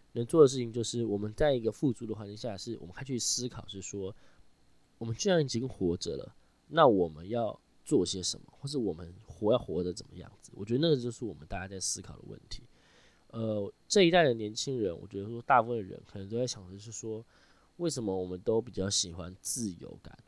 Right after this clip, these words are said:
或者是我们想要去找我们这些意义，或者探讨这些很哲学、很虚幻，呃，很不物质的想法。我觉得是因为我们已经有了，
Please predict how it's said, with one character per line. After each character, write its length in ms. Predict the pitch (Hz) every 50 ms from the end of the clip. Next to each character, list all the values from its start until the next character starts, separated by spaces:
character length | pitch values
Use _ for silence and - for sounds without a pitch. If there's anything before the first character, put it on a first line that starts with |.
| _ _
或 120 | 117 110
者 80 | 98 90
是 160 | - 110 104
我 60 | 90
们 120 | 85 87
想 180 | 90 - - 90
要 60 | 90
去 100 | 98 113 110
找 220 | - - 95 76 71
我 80 | 69
们 60 | 71 -
这 100 | - -
些 140 | 107 - - -
意 60 | 120
义， 300 | 107 92 95 95 90 - -
或 60 | - 117
者 100 | 127 123
探 200 | - 107 101 104
讨 180 | 123 139 110 - -
这 100 | - 104
些 320 | 104 - - 113 110 110 - _ _ _ _ _ _
很 240 | - 131 113 104
哲 320 | - - - 113 113 123 147
学、 360 | 147 - - 127 117 113 117
很 140 | 123 117 107
虚 360 | 101 - - - 120 120 123
幻， 260 | 123 127 147 123 - - _ _ _ _ _ _ _ _ _ _ _ -
呃， 180 | - 107 107
很 200 | - - 131 104
不 240 | - - - 151 143 - _
物 220 | 165 156 123 104 95 -
质 400 | - - - - 82 82 82 82 -
的 340 | - 92 85 73 62 113 113 _ _ -
想 320 | - - - 92 90 90 92
法。 220 | - 107 - - -
我 80 | 107 110
觉 80 | 113
得 60 | 139 147
是 180 | - - 185 170
因 100 | 170 170
为 200 | 175 170 147 - - _ _ _ _ _ _ _ _ - - - - _ _
我 60 | 117
们 80 | 110 131
已 40 | 135
经 160 | - 175 180
有 120 | 156 131
了， 240 | - 60 - - -